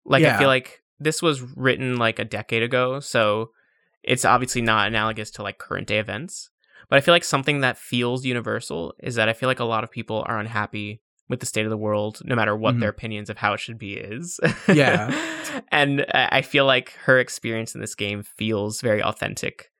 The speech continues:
Speaker 1: to a
Speaker 2: Mm-hmm.
Speaker 1: lot of people's experience in the real world. A-, and also, um, a-, again, considering that we knew her prior to this game,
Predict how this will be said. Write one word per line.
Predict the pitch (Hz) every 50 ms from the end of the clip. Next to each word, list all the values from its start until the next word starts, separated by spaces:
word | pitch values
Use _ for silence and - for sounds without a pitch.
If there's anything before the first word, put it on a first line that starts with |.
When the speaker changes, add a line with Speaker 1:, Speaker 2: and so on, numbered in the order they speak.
| _ _ -
Speaker 1:
to | 156
a | 143
Speaker 2:
Mm-hmm. | 127 127 120
Speaker 1:
lot | 110 95
of | 113 -
people's | 123 - 117 110 117
experience | - - - 113 110 -
in | 113
the | 110 107
real | 110 107 104
world. | 107 104 104 101 101 -
A-, | -
and | 135 - - 151 156 151
also, | 143 151 156 - 165 147 143 135
um, | - 123 117 113 107 107 113 120 _ _ _ _ _ _ - - _ _ _ _ _ _ _ -
a-, | 120 -
again, | - 147 147 160 160 160 143 127 123 120
considering | 120 143 131 - 139 139 139 139 135
that | 131 -
we | 110 123
knew | 117 113 113 113 117 117
her | - 123 117 113 110
prior | 110 - - - 110 107 104 107 110
to | - 113
this | 104 101 - -
game, | - 101 98 98 101 110 135 170 202